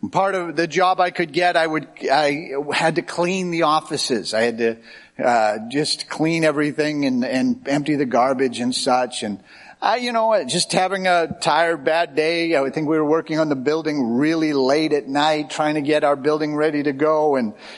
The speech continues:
it's summertime. And I, you know, and, and to bring this back for some of the young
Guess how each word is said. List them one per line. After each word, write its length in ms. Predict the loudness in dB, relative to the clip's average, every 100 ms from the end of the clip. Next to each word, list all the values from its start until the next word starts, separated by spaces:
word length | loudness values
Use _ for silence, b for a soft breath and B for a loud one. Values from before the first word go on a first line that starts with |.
| B
it's 240 | -4 -2 -2
summertime. 880 | 0 0 0 -2 0 2 2 2
And 180 | 0 -2 B B B B B -4
I, 160 | 0 0
you 180 | 0 2
know, 220 | 2 2
and, 200 | -2 -4
and 680 | -2 -2 -4 -10 -8 -6 0
to 160 | 0
bring 320 | 0 -2 -2
this 180 | -2 -4
back 340 | 0 0 -2 -2
for 160 | -4
some 240 | 0 0 0
of 140 | 0
the 100 | -2
young 720 | -2 -8 -4 0 0 -2 -8